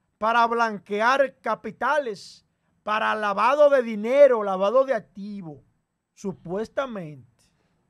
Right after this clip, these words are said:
Y aquí tenemos varios de las, de las propiedades que este señor tenía, Adán Cáceres.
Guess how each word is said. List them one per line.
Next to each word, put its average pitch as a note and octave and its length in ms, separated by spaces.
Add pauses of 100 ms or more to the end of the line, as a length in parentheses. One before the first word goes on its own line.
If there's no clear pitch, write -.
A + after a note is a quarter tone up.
(880)
Y B3 140
aquí D4+ 380
tenemos D#4+ 800 (500)
varios D#4 520
de E4+ 180
las, E4 500 (1000)
de D4 180
las D#4+ 180
propiedades D#4+ 1000
que D4+ 180
este E4+ 200
señor E4 380
tenía, F#4 520 (1400)
Adán D#4 320
Cáceres. G3 800